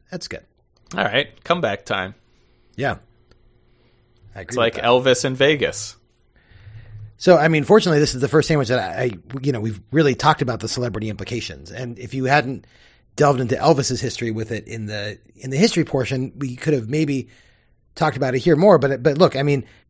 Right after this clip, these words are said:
Speaker 1: this is the ultimate in celebrity sandwiches. It's a,
Speaker 2: Yeah.
Speaker 1: it's a sandwich that is popular because of the celebrity.
Speaker 2: Yeah.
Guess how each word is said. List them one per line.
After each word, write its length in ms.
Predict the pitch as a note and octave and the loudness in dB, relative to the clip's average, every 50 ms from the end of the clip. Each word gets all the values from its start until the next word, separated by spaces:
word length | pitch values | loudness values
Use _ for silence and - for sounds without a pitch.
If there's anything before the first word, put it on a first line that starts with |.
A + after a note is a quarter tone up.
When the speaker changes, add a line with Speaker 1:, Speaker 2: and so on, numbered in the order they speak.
| _ _ | _ _
Speaker 1:
this 200 | - F#3+ F#3+ F3+ | -2 0 0 0
is 80 | F3+ D#3 | 0 0
the 120 | E3 D#3 | 0 0
ultimate 400 | - E3 F#3 F3+ - D#3 C3 B2 | 4 4 4 4 4 0 0 0
in 80 | B2 A#2 | -2 -4
celebrity 380 | - C3 C3 B2 A2 A#2 G#2+ | -4 -4 -4 -2 -2 -4 -6
sandwiches. 520 | G2+ - B2+ B2 G2+ F2 - - - - - | -6 -6 -6 -6 -6 -8 -10 -14 -16 -18 -16
It's 340 | - A2 C3 A#2+ G2+ - | -10 -8 -8 -6 -8 -8
a, 60 | - - | -4 0
Speaker 2:
Yeah. 160 | A2+ G#2 G2 | 0 2 2
Speaker 1:
it's 80 | - - | 0 -2
a 60 | C3+ | -4
sandwich 420 | - - E3 D#3+ D#3 C#3 B2 - - | 0 2 2 4 4 2 0 -2 -4
that 160 | A2+ C3 B2 | -2 0 2
is 240 | C3 B2+ A2+ G#2+ - - _ _ _ _ _ _ _ _ _ _ | 2 0 0 -4 -10 -16 _ _ _ _ _ _ _ _ _ _
popular 380 | - - E3+ E3+ - D3 C3+ B2 | 0 2 2 2 2 0 -2 -2
because 320 | G#2+ B2 - - D#3 B2+ C3+ | -4 -6 -4 -4 -2 -2 0
of 60 | B2 | 0
the 100 | B2+ A#2 | 0 -2
celebrity. 520 | - - A2+ C#3 B2+ F#2+ E2+ C2+ - - _ - - _ _ - - - - - - - | -2 2 2 2 2 2 -2 -8 -12 -18 _ -20 -20 _ _ -20 -20 -20 -20 -20 -8 0
Speaker 2:
Yeah. 280 | A#2 A2+ G2+ F#2 F#2+ | 2 2 2 2 0